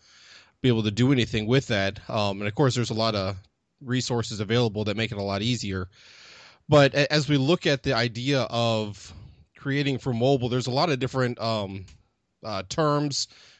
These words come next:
uh, catchphrases, and so forth that I've heard, um, like mobile first, mobile ready, mobile optimized. Um, may-, maybe you can kinda,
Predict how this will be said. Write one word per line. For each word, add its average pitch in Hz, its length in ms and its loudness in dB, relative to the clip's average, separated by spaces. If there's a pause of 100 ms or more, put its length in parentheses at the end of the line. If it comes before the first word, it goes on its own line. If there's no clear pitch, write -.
(120)
uh, 107 200 -2
catchphrases, 123 640 -2
and 113 160 -4
so 120 300 0
forth 117 300 -2
that 120 100 2
I've 101 180 0
heard, 123 480 -2 (500)
um, 117 220 2
like 113 180 0
mobile 135 280 4
first, 131 520 -4
mobile 117 280 -2
ready, 117 500 0 (240)
mobile 113 300 -2
optimized. 113 920 -4 (680)
Um, 107 500 0 (320)
may-, 131 120 2
maybe 139 240 -2
you 135 100 -2
can 117 200 -4
kinda, 120 440 0